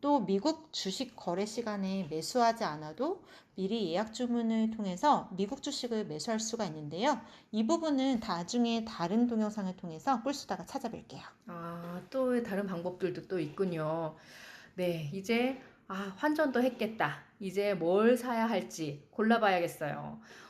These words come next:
Speaker 2: 올해 미국 주식이 엄청 올랐다는데, 아, 진짜 뭐 하나 좋은 거 사서 많이 올랐으면 좋겠네요. 이 중에 앞으로 더 많이 오를 걸 골라야겠죠.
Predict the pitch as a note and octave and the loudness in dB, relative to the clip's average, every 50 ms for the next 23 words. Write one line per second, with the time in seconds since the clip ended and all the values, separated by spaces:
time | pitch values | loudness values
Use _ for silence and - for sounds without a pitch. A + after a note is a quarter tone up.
0 | - - - G3 G#3 A#3 A#3+ A#3+ A3+ F3+ F#3 F#3+ A#3 A#3+ A3+ B3 B3+ A#3 B3 A#3 | -18 -12 -8 -4 0 2 2 2 2 0 -2 -4 -4 -6 -6 -6 -6 -4 -4 -4
1 | A3 F3 F#3 - - G#3+ F3+ F3 G3+ A3 A3 A3 G#3+ G3+ F#3+ F3+ E3+ D#3+ D#3+ D#3 | -2 -4 -2 -2 0 0 2 2 2 2 2 2 0 0 0 -2 -2 -2 -4 -2
2 | D#3 D#3 D#3+ E3 D#3+ D#3+ D#3 D3 - - - - - - - G3+ G3 F#3+ G3 G3 | -2 -2 -2 -2 -4 -6 -6 -8 -12 -18 -20 -20 -18 -10 -6 -4 -4 -2 -4 -4
3 | F#3+ - G3 - - - F3+ E3+ E3 D#3 D#3+ E3 E3 E3 E3+ - - A#3+ A#3 A3 | -6 -8 -10 -8 -6 -4 -4 -2 -2 -2 0 0 0 -2 -2 -4 -2 0 0 0
4 | A3 A3 F#3+ F#3 F#3+ G3 G#3+ A#3 B3 A#3+ A#3+ G#3+ G3 F#3 F3+ D3+ E3+ F3+ E3+ D#3 | 0 0 -2 -2 0 0 2 2 2 2 2 0 0 0 0 0 2 2 2 4
5 | E3 F#3 A3+ A3 G3+ E3+ - - - G#3 F3+ D#3 C#3+ C#3+ C#3+ C#3+ D3 D3+ - - | 2 2 2 0 -4 -6 -6 -2 -2 0 0 0 0 -2 -2 -4 -4 -8 -10 -16
6 | - - - - - - - - - - G3 F#3+ - G#3 F#3+ F3+ F3+ F3+ F#3 F#3 | -20 -20 -20 -20 -20 -20 -20 -16 -10 -10 -8 -6 -4 -2 -2 0 0 2 2 0
7 | - - D#3 - - - G#3+ G3+ G3 G3 - - F#3 G3 G3+ G#3+ G3+ G3 G3 F3 | 0 0 -2 -4 -4 -6 -4 -4 -4 -4 -2 2 4 4 6 6 6 6 4 2
8 | D#3 D#3 E3+ E3 - - D#3+ D#3 D#3 D#3 - F3 F3+ F3+ D#3+ C#3+ C#3+ - - C#3+ | 2 0 -2 -2 0 0 0 0 -2 -4 -2 0 0 0 0 0 -4 -4 -4 -2
9 | D3+ G3+ B3 - | -2 -2 -4 -6